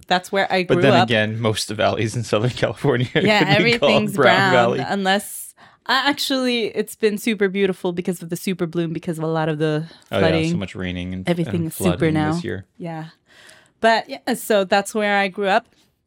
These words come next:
Speaker 2: You lived in California
Speaker 1: Pretty much my entire life.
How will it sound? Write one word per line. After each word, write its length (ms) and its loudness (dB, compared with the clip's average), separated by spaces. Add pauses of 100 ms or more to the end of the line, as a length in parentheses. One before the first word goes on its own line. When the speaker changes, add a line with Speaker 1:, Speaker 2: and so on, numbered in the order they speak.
Speaker 2:
You 180 2
lived 240 2
in 140 -2
California 840 -4
Speaker 1:
Pretty 320 2
much 360 -2
my 180 4
entire 880 0
life. 400 -2